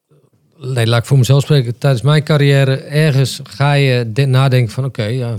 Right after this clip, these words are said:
misschien is het straks wel afgelopen, hè, met, het zijn tijdelijke contracten allemaal. En, en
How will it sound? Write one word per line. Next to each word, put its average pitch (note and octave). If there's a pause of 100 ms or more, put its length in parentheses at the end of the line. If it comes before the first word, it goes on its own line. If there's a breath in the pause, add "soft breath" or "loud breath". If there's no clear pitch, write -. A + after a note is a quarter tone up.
misschien A2+
is A2
het G#2+
straks -
wel G#2+
afgelopen, C3+
hè, C#3+
met, C3
het A#2+
zijn A2+
tijdelijke B2
contracten C3
allemaal. B2+
En, A2
en A2